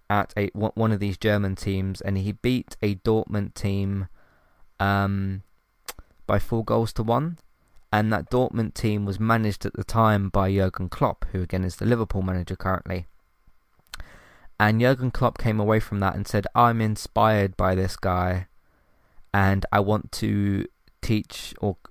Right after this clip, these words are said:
uh, coach my team how to play similar football. Now, the, the, the brand of football he's been labelled as playing is heavy metal football and high pressing German football,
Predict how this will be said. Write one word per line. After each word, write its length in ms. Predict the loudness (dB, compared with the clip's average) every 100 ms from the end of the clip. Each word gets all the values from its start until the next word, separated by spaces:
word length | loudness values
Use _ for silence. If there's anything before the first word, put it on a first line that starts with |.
| -4
uh, 100 | -4
coach 420 | 0 2 2 0
my 120 | 0 -2
team 600 | -2 0 0 -2 -4 -8 -14 -20 _ _ _ -6
how 120 | -2
to 120 | -2 -2
play 240 | -2 -2
similar 400 | -2 -2 0 -2
football. 520 | -2 -6 -4 -2 -2
Now, 180 | 0 2
the, 180 | 2 0
the, 220 | 0 0 _
the 120 | 0
brand 360 | 2 4 4 0
of 60 | -2
football 400 | -2 2 2 2
he's 220 | 2 0
been 300 | 0 2 2
labelled 400 | 2 2 0 -2
as 80 | -2
playing 600 | 0 2 2 2 0 -4 0
is 280 | 2 2
heavy 380 | -2 -2 0 0
metal 360 | 0 -2 -2 -6
football 600 | -4 -6 -4 -2 -2 -4 -14 -20 -20 -20 -20 -8 0
and 460 | 2 4 2 -2 -8 _ -12
high 440 | 4 6 6 4 -2
pressing 840 | 0 0 0 0 0 2 0 -4 -8 -18 _ _ _ _ _ -20 _
German 400 | 2 4 4 0
football, 520 | -4 -6 -6 -4 -4